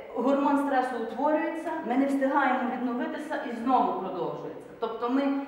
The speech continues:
скачками набираємо отрути, відновлюємося частково, а хто не відновлюється. Тобто певне отруєння організму. Так? Е, те, що ви кажете, це є дуже добре,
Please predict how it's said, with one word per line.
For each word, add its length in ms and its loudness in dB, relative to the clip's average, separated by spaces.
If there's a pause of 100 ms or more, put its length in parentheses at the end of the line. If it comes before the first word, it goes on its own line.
(160)
скачками 580 0
набираємо 800 2 (100)
отрути, 580 -4 (340)
відновлюємося 840 0
частково, 380 -4
а 40 0
хто 220 -2
не 120 0
відновлюється. 720 -6 (100)
Тобто 280 -16 (720)
певне 300 6 (180)
отруєння 520 -4
організму. 560 -8 (200)
Так? 220 -8 (720)
Е, 320 -4 (680)
те, 160 0
що 140 -2
ви 140 -2
кажете, 720 -2
це 60 -8
є 120 0
дуже 220 -6
добре, 400 -6